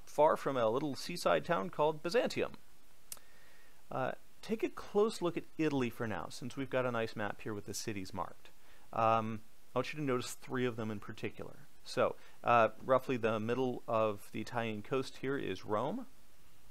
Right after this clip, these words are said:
Straight up from Rome is Ravenna, uh, which is on the swamplands, uh, where the Po River hits the Adriatic. Uh, and then notice Milan, which is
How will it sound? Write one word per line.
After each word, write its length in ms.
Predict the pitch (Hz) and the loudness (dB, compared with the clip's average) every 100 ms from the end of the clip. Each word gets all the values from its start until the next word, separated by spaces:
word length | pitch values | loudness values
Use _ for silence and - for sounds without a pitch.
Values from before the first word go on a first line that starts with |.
| - - - - | -10 -10 -10 -8
Straight 420 | - - 135 202 | -8 -2 2 4
up 120 | - | 2
from 180 | 220 208 | 0 0
Rome 260 | 151 156 - | 2 0 -2
is 120 | 131 | -4
Ravenna, 520 | 120 131 117 127 80 - - - - - | -4 0 4 4 2 -6 -10 -10 -10 -8
uh, 140 | - 117 | -4 -2
which 200 | 113 - | -2 -2
is 100 | 127 | 2
on 120 | 123 | 2
the 40 | 117 | 0
swamplands, 1000 | - 135 135 - 110 101 101 - - - - | 0 2 4 4 2 2 -2 -4 -8 -8 -4
uh, 200 | 101 104 | 0 0
where 200 | - 110 | 0 0
the 80 | 101 | 0
Po 300 | - 135 131 | 0 2 4
River 360 | 123 113 113 | 2 0 0
hits 260 | 107 113 - | 0 -2 0
the 100 | 110 | 0
Adriatic. 640 | 101 95 98 92 - - - - - - | 0 0 -2 -2 -4 -8 -10 -10 -10 0
Uh, 100 | 104 - | 0 2
and 120 | 131 | 2
then 200 | 131 127 | 2 2
notice 420 | 143 175 165 - - | 0 0 -2 -6 -8
Milan, 680 | 123 120 156 190 85 107 156 - - - - | -2 2 4 4 4 -2 -6 -8 -10 -10 -6
which 240 | 110 107 117 | -4 -2 -2
is 160 | 110 | -2